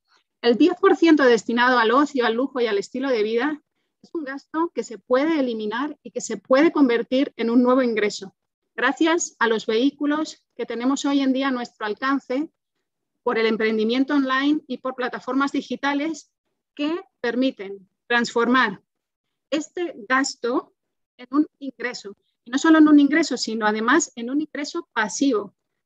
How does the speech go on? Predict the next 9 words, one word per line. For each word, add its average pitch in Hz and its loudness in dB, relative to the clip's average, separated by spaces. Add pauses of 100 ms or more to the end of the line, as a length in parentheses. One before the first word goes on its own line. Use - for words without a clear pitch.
(200)
que 214 -10
se 214 -4
consigue 247 0
mediante 226 0
la 196 2
magia 240 -2
de 220 -8
la 208 2
duplicación. 208 -2